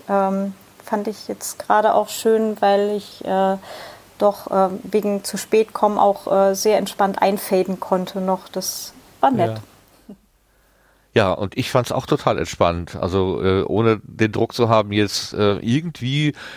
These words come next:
Speaker 2: auf die Schnelle irgendwas zu organisieren und mich dann mit einem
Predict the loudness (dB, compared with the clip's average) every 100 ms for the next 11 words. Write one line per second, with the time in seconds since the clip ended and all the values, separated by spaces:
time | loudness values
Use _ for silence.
0 | -20 -4 -2 0 -4 2 4 4 4 4
1 | 4 2 0 2 2 2 4 4 4 2
2 | 0 2 2 2 0 -4 -4 -4 -2 2
3 | 2 2 -4 -4 -2 0 0 2 0 2
4 | 0 -4